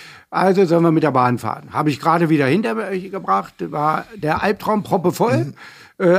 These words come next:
Speaker 1: alle drängeln sich rum und ich glaube, wenn du jetzt in der Streikzeit noch mit den restlichen Zügen fährst, brauchen wir auch keine Corona-Politik mehr. Abstände werden doch da bestimmt nicht eingehalten, oder?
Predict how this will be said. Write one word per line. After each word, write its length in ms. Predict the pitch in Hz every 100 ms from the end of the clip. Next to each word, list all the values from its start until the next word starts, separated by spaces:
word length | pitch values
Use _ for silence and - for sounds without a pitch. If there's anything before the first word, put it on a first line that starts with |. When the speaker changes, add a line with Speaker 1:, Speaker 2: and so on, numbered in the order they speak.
| -
Speaker 1:
alle 200 | 190 214
drängeln 360 | 151 202 208 175
sich 240 | 170 135
rum 300 | 202 254 285
und 360 | - 175 165 180
ich 220 | 165 -
glaube, 400 | 175 180 170 143
wenn 200 | 160 147
du 60 |
jetzt 380 | 143 151 247 -
in 100 | 165
der 120 | 135
Streikzeit 680 | 127 - 262 269 - 139 123
noch 120 | 143
mit 140 | 143 127
den 160 | 131
restlichen 480 | 135 277 - 185 151
Zügen 300 | - 139 127
fährst, 200 | 123 - - - - _ -
brauchen 240 | 117 135
wir 80 | 139
auch 80 | -
keine 220 | 135 131
Corona-Politik 840 | 131 131 254 226 147 123 123 131 127
mehr. 160 | 123
Abstände 440 | - - 220 233 220
werden 140 | 226
doch 80 | 196
da 80 | 220
bestimmt 280 | 202 277 262
nicht 180 | 139 123
eingehalten, 460 | 120 110 107 -
oder? 220 | 135 190